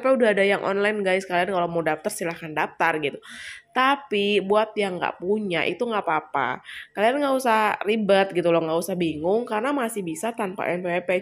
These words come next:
Cuman nanti potongan komisi yang kalian punya itu bakalan dipotong sama si TikTok di dua puluh persen. Oke, nah informasinya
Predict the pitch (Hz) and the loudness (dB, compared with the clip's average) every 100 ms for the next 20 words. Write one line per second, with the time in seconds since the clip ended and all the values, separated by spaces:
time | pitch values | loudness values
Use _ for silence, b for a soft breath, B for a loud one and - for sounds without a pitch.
0 | 180 180 185 170 147 147 196 B B B | -2 -4 -4 -6 -2 -2 -4 B B B
1 | 175 180 233 220 185 170 165 196 175 170 | -6 -2 0 0 0 0 -2 -2 -2 -2
2 | 170 - 220 202 165 160 151 151 160 220 | -4 -4 -4 -2 -2 -4 -6 -8 -6 -6
3 | 185 151 160 202 180 170 180 175 160 160 | -2 -2 -2 -2 -4 -4 -4 -6 -6 -6
4 | 185 196 185 165 175 226 B B B - | -6 -6 -6 -4 -4 -4 B B B -8
5 | 254 269 269 _ 175 170 190 196 185 180 | -6 -4 -6 _ 4 6 4 -2 -6 -2
6 | 196 190 165 160 160 170 165 156 156 175 | 0 0 -2 0 0 0 0 0 0 -2
7 | 170 - 160 - 151 135 139 - 208 254 | -6 -8 -8 -12 -8 -6 -6 -8 -6 -2
8 | 220 214 220 226 196 151 139 156 156 147 | 2 4 2 0 -2 -2 -4 -6 -10 -10
9 | 160 151 180 | -8 -2 0